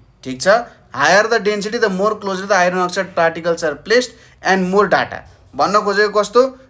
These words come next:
जति धेरै डेन्सिटी त्यति धेरै स्टोर गर्न सकिन्छ,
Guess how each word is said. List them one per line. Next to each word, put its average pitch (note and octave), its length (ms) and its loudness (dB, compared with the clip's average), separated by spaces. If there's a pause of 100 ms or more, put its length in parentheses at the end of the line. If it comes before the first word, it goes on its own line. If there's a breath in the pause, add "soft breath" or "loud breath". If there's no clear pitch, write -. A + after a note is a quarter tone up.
जति G#3 360 0
धेरै F3 280 -2
डेन्सिटी E3+ 580 -4
त्यति F3+ 420 -4
धेरै D#3 320 -2
स्टोर D#3 260 -4
गर्न D3 260 0
सकिन्छ, F3 440 -4